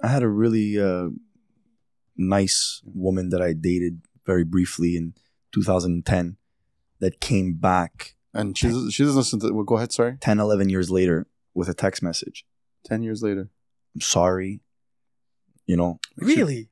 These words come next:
Speaker 1: "I'm sorry." You know, that it should've, and today we're still friends. And we still communicate. And we
Speaker 3: She's still single?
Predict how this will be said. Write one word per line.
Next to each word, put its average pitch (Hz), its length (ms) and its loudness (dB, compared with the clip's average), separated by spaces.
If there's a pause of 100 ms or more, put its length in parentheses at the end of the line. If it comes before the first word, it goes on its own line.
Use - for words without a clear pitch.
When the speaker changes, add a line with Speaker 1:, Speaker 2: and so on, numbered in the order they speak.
Speaker 1:
"I'm 87 60 -4
sorry." 104 520 6
You - 180 0
know, 98 180 6
that 95 200 0
it 80 100 -4
should've, 101 320 4 (360)
and 107 200 4
today 113 320 6
we're 117 160 4
still - 320 2
friends. 101 480 0 (1080)
And 104 100 4
we 101 80 4
still 110 160 2
communicate. 107 500 2
And 95 80 0
we 98 60 -2
Speaker 3:
She's 160 160 -2
still 175 160 2
single? 220 400 0